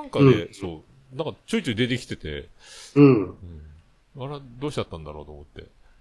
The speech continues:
Speaker 2: うん。
Speaker 1: 今、フリーなのかな？確かに事務所がないから今言えるんですみたいな。
Speaker 2: うんうんうんう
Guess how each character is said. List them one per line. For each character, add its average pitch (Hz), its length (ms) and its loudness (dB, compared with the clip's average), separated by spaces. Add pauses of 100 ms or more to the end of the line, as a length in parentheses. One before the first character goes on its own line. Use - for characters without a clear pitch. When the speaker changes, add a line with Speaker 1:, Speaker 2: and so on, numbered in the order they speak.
(320)
Speaker 2:
う 113 80 0
ん。 95 300 -2
Speaker 1:
今、 180 220 -4
フ 110 300 -6
リ 330 160 0
ー - 20 0
な 170 120 -2
の 87 80 -6
か 73 140 -8
な？ 82 140 -10
確 - 200 -12
か 82 60 -14
に 76 40 -16
事 123 100 -10
務 196 120 -8
所 277 120 -6
が 269 100 -6
な 262 120 -8
い 254 60 -10
か 208 100 -2
ら 127 60 -4
今 113 420 -8
言 90 120 -6
え 104 100 -4
る 107 100 -8
ん 98 60 -12
で 80 80 -12
す - 120 -16
み 85 80 -16
た 85 160 -12
い 80 60 -14
な。 73 180 -14 (380)
Speaker 2:
う 151 60 12
ん - 20 12
う 143 40 12
ん 123 100 12
う 117 60 6
ん 107 180 4
う - 20 0